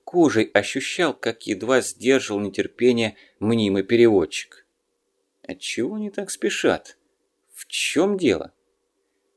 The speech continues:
И не давали покоя слова пленного о чёрном эсэсовце,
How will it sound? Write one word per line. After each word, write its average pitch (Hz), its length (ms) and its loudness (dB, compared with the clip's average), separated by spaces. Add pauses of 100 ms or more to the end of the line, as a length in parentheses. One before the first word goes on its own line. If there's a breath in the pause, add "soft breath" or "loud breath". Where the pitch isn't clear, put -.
(280)
И 98 120 -4
не 101 120 -2
давали 160 420 0
покоя 175 600 2
слова 131 420 -2
пленного 139 720 0 (120)
о - 120 -4
чёрном 127 580 -2
эсэсовце, - 760 -2